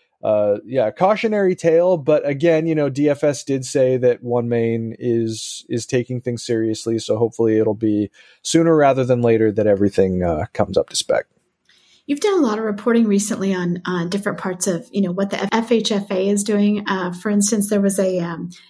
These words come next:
Speaker 2: a hearing recently about the bi-merge credit model, right? The, the new credit changes that F H F A announced earlier this year, which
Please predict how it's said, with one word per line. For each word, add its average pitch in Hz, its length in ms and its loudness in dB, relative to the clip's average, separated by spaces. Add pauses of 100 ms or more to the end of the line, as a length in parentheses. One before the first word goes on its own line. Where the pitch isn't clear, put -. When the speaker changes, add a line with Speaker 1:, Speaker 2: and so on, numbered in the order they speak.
Speaker 2:
a 226 60 2
hearing 226 320 4
recently 202 680 0 (260)
about 214 380 2
the 190 300 2
bi-merge 208 520 0
credit 226 260 -2
model, - 400 -8
right? 202 360 -2
The, 202 240 0
the 196 140 0
new 196 540 2
credit 208 280 -4
changes 190 460 -2
that 175 240 -4
F 196 120 -12
H 185 180 -8
F 185 180 -10
A 185 260 -2 (520)
announced 202 480 2
earlier 208 380 2
this 202 300 -2
year, 269 280 2
which 214 300 -2